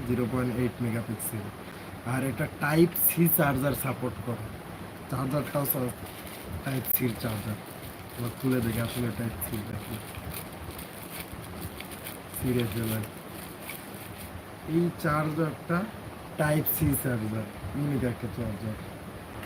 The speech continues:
যাই হোক, আর এটা স্টিল ফ্রেমের মতো একটা ভাইব আছে, যে স্টিলের মতো দেখা যায় এটা।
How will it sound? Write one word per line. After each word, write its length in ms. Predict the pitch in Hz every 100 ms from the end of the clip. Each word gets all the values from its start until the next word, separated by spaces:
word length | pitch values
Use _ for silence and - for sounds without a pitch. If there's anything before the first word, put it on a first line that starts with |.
| - - - 113
যাই 180 | 123 127
হোক, 420 | 147 175 - - - -
আর 320 | 117 120 - 131
এটা 460 | - 139 135 151
স্টিল 380 | 147 - 156 160
ফ্রেমের 400 | - 156 139 135
মতো 280 | 131 120 123
একটা 180 | - 123
ভাইব 340 | 107 117 110
আছে, 240 | 110 - 139 - - - - 107
যে 140 | 117
স্টিলের 500 | 120 - 135 135 131
মতো 260 | 120 120 123
দেখা 320 | 117 110 123
যায় 200 | 120 151 - - - - - - - -
এটা। 340 | - 104 120